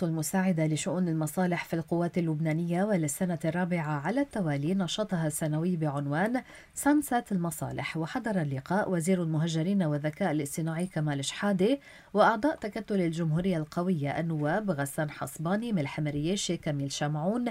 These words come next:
فادي كرم، غياث يزبك، رازي الحاج، وسعيد الأسمر.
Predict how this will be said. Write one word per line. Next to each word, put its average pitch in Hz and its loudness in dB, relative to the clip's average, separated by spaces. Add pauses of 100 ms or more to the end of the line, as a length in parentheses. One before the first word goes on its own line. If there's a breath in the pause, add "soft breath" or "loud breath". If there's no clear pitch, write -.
(420 loud breath)
فادي 269 2
كرم، 151 0
غياث 180 0
يزبك، 143 -4 (120)
رازي 170 2
الحاج، 190 -2 (400 loud breath)
وسعيد 254 2
الأسمر. 160 -4